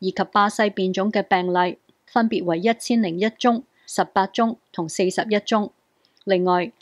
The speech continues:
加州州長紐森喺二月九號話，全州目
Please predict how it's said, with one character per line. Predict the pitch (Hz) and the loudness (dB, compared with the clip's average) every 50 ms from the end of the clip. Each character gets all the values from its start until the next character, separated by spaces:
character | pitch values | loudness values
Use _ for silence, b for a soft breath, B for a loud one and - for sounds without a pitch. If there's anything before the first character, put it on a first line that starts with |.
| _ _ _ | _ _ _
加 | - 220 220 | 0 0 2
州 | 226 - 226 214 | 2 2 0 0
州 | 208 - 233 220 214 | 2 2 2 2 2
長 | - 202 180 190 202 | 2 0 0 0 2
紐 | 185 175 175 202 | 2 2 2 0
森 | - - 226 220 | 0 0 0 2
喺 | 220 196 214 | 0 0 -2
二 | 202 196 196 180 175 175 | -2 -2 -2 -2 0 -2
月 | 180 | -2
九 | - - 175 175 196 | -2 0 0 2 2
號 | 208 214 185 180 | 2 2 4 4
話， | 190 180 180 - b b b b b b b | 4 4 4 2 b b b b b b b
全 | - - - 165 165 | -8 -4 -4 -4 -2
州 | 170 - 226 214 | 0 0 0 2
目 | 220 208 190 | 2 0 -2